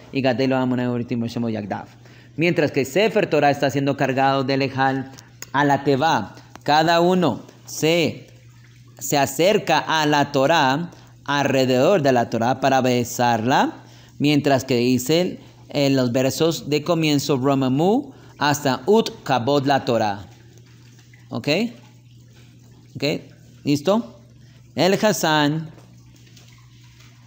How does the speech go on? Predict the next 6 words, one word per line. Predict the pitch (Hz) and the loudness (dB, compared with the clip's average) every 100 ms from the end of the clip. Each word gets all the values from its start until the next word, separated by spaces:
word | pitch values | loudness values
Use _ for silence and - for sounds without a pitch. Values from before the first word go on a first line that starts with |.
| - | -6
o | 123 135 | 0 0
otro | 170 175 | 2 0
congregante, | 151 143 135 127 127 123 127 131 127 - - | 2 2 2 2 0 0 -2 -2 -8 -18 -6
acompaña | 131 135 135 120 143 160 175 | -4 -2 -2 0 0 0 2
la | 180 | 2
Torah, | 175 156 131 151 151 - | 2 4 2 0 -8 -18